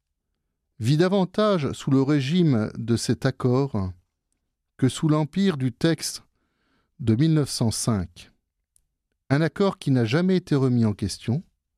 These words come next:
puisque jusqu'ici, tous les gouvernements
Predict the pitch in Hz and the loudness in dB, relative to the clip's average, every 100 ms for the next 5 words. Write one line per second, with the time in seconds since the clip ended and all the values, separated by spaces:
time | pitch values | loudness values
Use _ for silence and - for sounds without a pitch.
0 | _ _ _ _ _ _ _ 135 - 113 | _ _ _ _ _ _ _ -4 0 0
1 | 120 175 - 113 - 104 135 - _ _ | 2 -2 -2 -4 -2 -4 -8 -12 _ _
2 | _ _ _ _ _ _ 196 190 143 139 | _ _ _ _ _ _ 0 2 0 0
3 | 135 120 107 95 95 143 | 0 2 2 2 0 -6